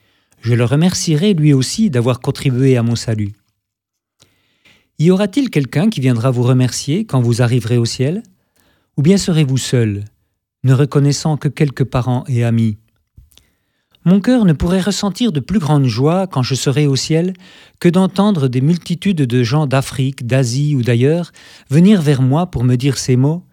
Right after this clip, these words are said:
Nous sommes au ciel parce que vous avez invité des jeunes à venir vers nous. Vous avez donné de l'argent aux missionnaires.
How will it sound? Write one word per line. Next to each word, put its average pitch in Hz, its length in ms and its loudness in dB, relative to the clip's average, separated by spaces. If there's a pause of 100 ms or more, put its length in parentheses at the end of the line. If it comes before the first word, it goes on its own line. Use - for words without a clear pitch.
(560)
Nous 147 100 4
sommes 196 240 2
au 160 80 4
ciel 196 320 0
parce - 220 -4
que 143 100 -2
vous 127 200 0
avez 139 200 2
invité 143 460 0
des 127 160 0
jeunes 143 320 0
à 113 40 0
venir 120 300 0
vers 120 220 0
nous. 120 180 2 (720)
Vous 135 160 4
avez 160 160 4
donné 175 340 2
de 143 120 2
l'argent 135 420 0
aux 151 60 2
missionnaires. 131 720 0